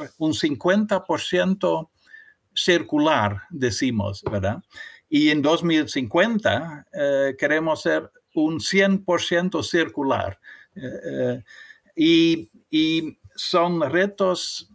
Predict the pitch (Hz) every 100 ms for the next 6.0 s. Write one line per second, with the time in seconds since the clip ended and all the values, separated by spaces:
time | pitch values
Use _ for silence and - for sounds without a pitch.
0 | _ _ _ _ _ _ _ - 202 226
1 | 208 185 190 196 180 175 180 180 151 143
2 | - 208 202 160 135 135 - 151 135 -
3 | 147 139 135 131 131 156 165 107 117 -
4 | 139 135 127 123 123 127 120 107 - 107
5 | _ - - - _ _ 131 127 120